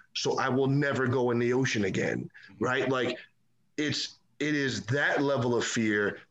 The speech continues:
that fear of the future, that fear of the possible, that is so arresting. Um, I think that's what takes us to that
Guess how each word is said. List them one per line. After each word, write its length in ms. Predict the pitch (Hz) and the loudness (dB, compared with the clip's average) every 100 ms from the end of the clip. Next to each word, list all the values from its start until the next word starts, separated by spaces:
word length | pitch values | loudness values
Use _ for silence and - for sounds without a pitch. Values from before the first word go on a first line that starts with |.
| 123 | -2
that 200 | 117 - | 0 0
fear 320 | - 131 131 | 0 2 2
of 80 | 123 | 0
the 80 | |
future, 380 | 104 120 110 110 | 0 0 0 2
that 260 | 101 113 - | 0 0 -2
fear 260 | 120 110 | 0 2
of 120 | 107 92 | 2 0
the 100 | 95 | -4
possible, 800 | - 123 113 - 101 98 - - _ _ _ _ _ - | -2 -2 0 0 0 0 0 -6 _ _ _ _ _ -6
that 220 | 117 110 | -2 0
is 180 | 110 - | 0 0
so 320 | 123 113 101 | 0 2 4
arresting. 640 | 98 104 113 - 98 - - - - - - | 4 2 0 0 -2 -2 -4 -12 -18 -10 -4
Um, 420 | 110 117 104 90 - - | 0 2 0 -2 -8 -6
I 80 | 95 | -4
think 320 | - 110 87 | 0 0 0
that's 300 | - 113 117 | 0 -2 0
what 180 | 135 120 | 0 0
takes 240 | 123 110 | 0 -2
us 140 | 117 - | -2 -2
to 180 | - 110 | -2 0
that 300 | 110 110 - | 0 0 -2